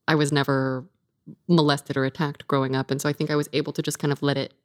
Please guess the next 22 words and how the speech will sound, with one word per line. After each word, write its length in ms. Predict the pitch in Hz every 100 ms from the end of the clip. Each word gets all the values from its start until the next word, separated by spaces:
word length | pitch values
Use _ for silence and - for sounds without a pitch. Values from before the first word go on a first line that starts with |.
| _ -
uh, 220 | 147 139 143 _ _ _ _ _ _ _ _ -
I'm 80 | 156
imagining, 460 | 156 151 147 147 143
like, 220 | 139 131
my 120 | 143
sexuality 500 | 139 139 - 139 135
as 100 | -
a 20 | -
pot 400 | - 143 - -
simmering 480 | 180 143 117 107
<laughs> 0 |
for 340 | 139 - - 147
years 300 | 143 147 147
and 120 | 143
years 200 | 139 -
and 100 | 175
years 220 | 156 139
until 160 | 135 143
I 80 | 131
finally 540 | - 170 170 160 151
got 260 | 143 127 -
to 300 | 139 139